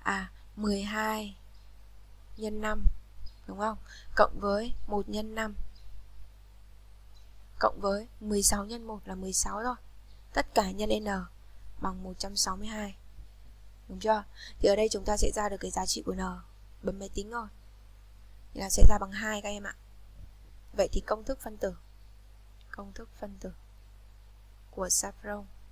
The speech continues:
là C mười H. Thay, thay vào đây nhá. Năm nhân hai. Năm nhân hai là mười đúng không? C mười H mười O hai.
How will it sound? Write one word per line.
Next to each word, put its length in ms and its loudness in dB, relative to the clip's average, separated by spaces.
là 160 -2
C 380 2
mười 420 -6
H. 100 -4
Thay, 200 -2
thay 180 4
vào 80 4
đây 100 0
nhá. 260 -4
Năm 180 -2
nhân 180 -4
hai. 360 -4
Năm 160 -12
nhân 140 -10
hai 180 -6
là 60 -6
mười 260 -2
đúng 100 -8
không? 220 -2
C 120 -6
mười 320 -4
H 140 -8
mười 400 -10
O 100 -4
hai. 420 -8